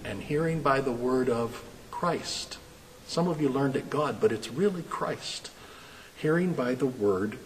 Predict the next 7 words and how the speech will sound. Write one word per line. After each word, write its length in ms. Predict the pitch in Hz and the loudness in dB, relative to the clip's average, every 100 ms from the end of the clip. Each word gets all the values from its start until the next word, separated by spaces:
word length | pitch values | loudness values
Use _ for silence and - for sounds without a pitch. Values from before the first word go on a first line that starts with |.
| - - | -14 -6
of 140 | - | -4
Christ. 440 | - 165 120 - 101 | 4 6 4 -4 -2
Jesus 540 | 127 156 170 160 - | 0 2 0 -2 2
left 340 | 127 127 - | 2 0 2
us 300 | 120 120 - - - | 2 2 -4 -8 -6
a 80 | 113 | -6
book, 420 | 110 185 175 - | -2 0 -2 -4